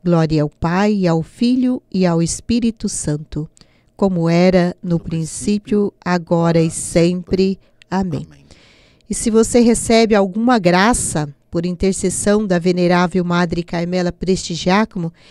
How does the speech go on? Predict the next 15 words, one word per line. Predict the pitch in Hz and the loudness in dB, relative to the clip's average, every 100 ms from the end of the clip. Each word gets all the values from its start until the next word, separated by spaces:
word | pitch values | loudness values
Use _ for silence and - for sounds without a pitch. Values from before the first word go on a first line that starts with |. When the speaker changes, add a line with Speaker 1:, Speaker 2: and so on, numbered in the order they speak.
| - _ 185 | -20 _ 2
Speaker 1:
deve | 226 240 240 | 4 4 0
comunicar, | - 262 277 285 320 - 214 214 269 - _ _ - | 0 0 2 0 -2 0 2 2 -2 -10 _ _ -6
é, | 180 185 196 | -2 0 0
imediatamente, | 214 254 285 277 - 285 220 202 185 - 147 151 _ _ _ - | 0 -2 -2 -4 -2 0 2 2 -2 -8 -10 -12 _ _ _ -10
né, | 165 165 | -4 -2
às | 170 - | -2 -4
nossas | 180 180 - 170 | -4 -4 -4 -6
irmãs. | 175 165 170 233 403 - - _ _ _ - | -4 -2 -2 -2 -4 -10 -14 _ _ _ -4
É, | 165 160 | -2 0
nós | 175 180 | 0 -4
temos | - 180 180 170 180 | 0 -2 0 -4 -2
o | |
endereço | 175 170 165 175 226 - | -2 0 4 4 2 -4
em | 175 | -6
Curitiba, | 170 160 - - 185 226 240 247 | -4 -4 -6 -6 -4 -2 0 -2